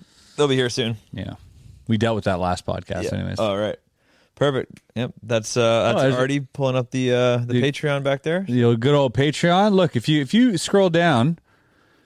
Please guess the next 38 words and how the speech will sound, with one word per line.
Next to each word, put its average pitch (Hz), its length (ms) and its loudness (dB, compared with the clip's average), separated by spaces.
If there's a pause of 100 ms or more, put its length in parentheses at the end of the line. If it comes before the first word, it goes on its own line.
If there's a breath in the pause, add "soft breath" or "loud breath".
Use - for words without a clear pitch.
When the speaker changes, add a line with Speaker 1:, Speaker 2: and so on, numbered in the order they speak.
Speaker 2:
select - 340 0
a - 20 4
membership, 131 560 2
seven 190 320 2
dollars 143 340 2
Canadian. 127 580 2
Speaker 1:
Canadian. 233 800 -4 (160)
Speaker 2:
Which 139 220 0
is, 151 120 -10
like, 151 140 0
nothing 113 540 -2
American. 92 480 -2 (400)
Speaker 1:
Yep. 120 320 -8
Speaker 2:
Which - 140 -12
is, 110 80 0
like, 104 140 0
nothing. 101 400 -4 (160)
Speaker 1:
Yep. 127 220 -10 (380)
Speaker 2:
And 104 140 2
then 98 240 2
we, 110 180 -2 (540)
uh, 107 180 -2
we 104 100 -2
got 101 160 0
a 98 40 -2
little 95 180 -2
trailer 180 440 2
there 180 200 2
that 170 80 4
you 156 120 2
can 120 160 2
watch 113 400 0
in 135 60 0
case 123 240 0
you're 117 60 0
not 107 180 0
sold 180 360 2
yet. 117 320 0